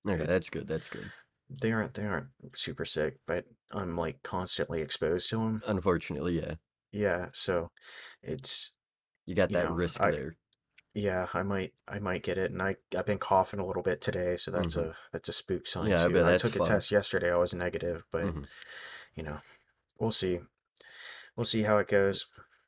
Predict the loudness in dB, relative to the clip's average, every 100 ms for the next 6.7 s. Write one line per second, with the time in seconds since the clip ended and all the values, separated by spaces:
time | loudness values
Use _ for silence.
0 | _ _ 0 2 4 4 4 4 6 4
1 | 2 4 6 6 2 2 2 2 0 -2
2 | -2 0 0 0 -2 0 0 0 -2 -4
3 | -2 -4 -2 -6 -8 _ _ _ _ _
4 | _ -12 -4 -2 -2 -6 _ _ _ _
5 | _ _ -20 -20 -20 _ -16 -8 -6 -4
6 | -4 -2 -4 -2 -2 -4